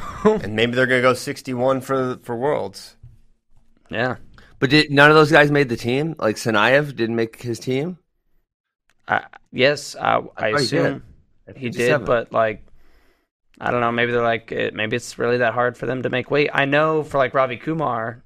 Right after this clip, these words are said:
Speaker 1: it's really that hard to make weight. Like, he c-, can and only should do it when he has to.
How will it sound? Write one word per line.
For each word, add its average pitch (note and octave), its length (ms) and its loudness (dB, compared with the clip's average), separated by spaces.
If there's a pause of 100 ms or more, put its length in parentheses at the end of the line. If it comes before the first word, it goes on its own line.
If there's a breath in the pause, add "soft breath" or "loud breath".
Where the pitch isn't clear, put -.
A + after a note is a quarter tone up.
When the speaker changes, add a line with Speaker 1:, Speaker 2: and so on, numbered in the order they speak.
Speaker 1:
it's G#2+ 240 -10
really B2+ 200 -2
that A#2 140 2
hard A2 220 -2
to - 40 -16
make G#2 200 -8
weight. G#2+ 220 -2
Like, G#2 260 -6 (540 soft breath)
he A2 480 -6 (140)
c-, - 80 -20 (760)
can B2+ 260 0
and B2+ 80 0
only B2 200 -2
should C#3+ 340 -2 (240)
do A2+ 140 0
it A2+ 220 -4
when A#2+ 200 -8
he A2+ 140 -4
has A#2 340 -2
to. G#2+ 320 -8